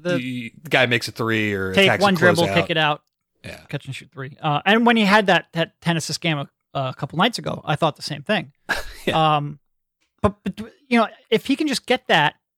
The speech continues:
Speaker 1: and improve a little bit defensively, I'm not sure how much is really capable of being improved with his profile.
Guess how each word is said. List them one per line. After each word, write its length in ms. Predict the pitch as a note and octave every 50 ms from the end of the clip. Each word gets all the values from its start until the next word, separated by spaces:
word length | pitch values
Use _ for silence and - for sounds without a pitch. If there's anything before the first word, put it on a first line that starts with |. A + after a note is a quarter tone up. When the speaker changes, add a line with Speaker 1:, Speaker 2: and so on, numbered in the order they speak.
| _ _ _ _ _ -
Speaker 1:
and 80 | G#3
improve 280 | A3+ A#3+ - - C#4+ C4
a 60 | B3
little 380 | G#3 F#3+ F3+ F#3 G3 G3+ G#3 G3+
bit 180 | F#3+ G#3 G3+
defensively, 600 | _ F3 - G3+ G3 F3+ - F#3 F3+ F#3+ F#3 F3+ _
I'm 80 | - E3
not 160 | F3+ F#3 E3+
sure 140 | - F3+ -
how 200 | - - F#3+ F#3+
much 220 | F#3 F#3 - -
is 140 | E3+ D3 C#3
really 180 | D#3 E3+ D#3+ D3
capable 380 | - - E3+ E3 - D#3 D3+
of 40 | D3
being 140 | D3 D#3+ D#3
improved 360 | D3 - - E3 D#3 D3+ C#3+
with 100 | C#3 -
his 260 | - D3 C3 - - _ _ _ _ _ _ _ _
profile. 580 | - C#4+ D4+ - - A3+ F#3+ F3 F3 E3+ E3